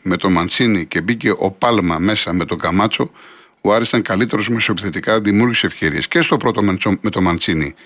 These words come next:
είχε δύο σουτ. Ο εξουδετερός ο Πέρετς, ο goalkeeper της Μακάμπι. Πού είναι το πρόβλημα, για μένα; Το πρόβλημα στον Άρη είναι ότι έφυγαν ο Τζέγκο, ο Σάσα και ο Ματίγια. Η ομάδα ήταν σφιχτή. Ήτανε πολύ καλή στα αμυντικά χαφ. Τρέχανε,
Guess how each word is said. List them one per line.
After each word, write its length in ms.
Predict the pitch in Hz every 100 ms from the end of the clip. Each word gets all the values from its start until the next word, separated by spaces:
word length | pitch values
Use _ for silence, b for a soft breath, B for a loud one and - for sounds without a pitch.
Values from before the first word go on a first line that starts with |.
| B B B
είχε 240 | 104 110
δύο 200 | 85 87
σουτ. 240 | 78 73 - b b b b b b
Ο 160 | - 87
εξουδετερός 580 | 80 101 92 90 92 92
ο 80 | 87
Πέρετς, 360 | 95 80 -
ο 40 | 80
goalkeeper 420 | 82 76 82 82
της 260 | 80 78 -
Μακάμπι. 440 | 90 78 78 92
Πού 200 | - 156
είναι 120 | 165
το 120 | 165 120
πρόβλημα, 440 | 113 92 - - -
για 180 | 95
μένα; 260 | 107 87 - B B B B
Το 120 | 104
πρόβλημα 420 | 151 175 165 151
στον 220 | - 127
Άρη 220 | 139 123
είναι 180 | 113 95
ότι 300 | 82 - 95
έφυγαν 540 | - 131 123 78 76 73 b b b b
ο 120 | -
Τζέγκο, 460 | 101 127 113 92 - _ _ _ B B B B B
ο 200 | - 95
Σάσα 440 | 85 - 127 - 80
και 240 | - 120
ο 180 | 110 95
Ματίγια. 580 | 87 82 87 82 87 123 _ _ _
Η 80 | 101
ομάδα 240 | 110 135
ήταν 200 | 143 135
σφιχτή. 560 | - - - 127 90 - _ _ _
Ήτανε 300 | - 101 127
πολύ 280 | 104 92 117
καλή 460 | - 98 95 110 120
στα 180 | - 117
αμυντικά 360 | 95 90 -
χαφ. 320 | 110 110 -
Τρέχανε, 400 | - 98 - 85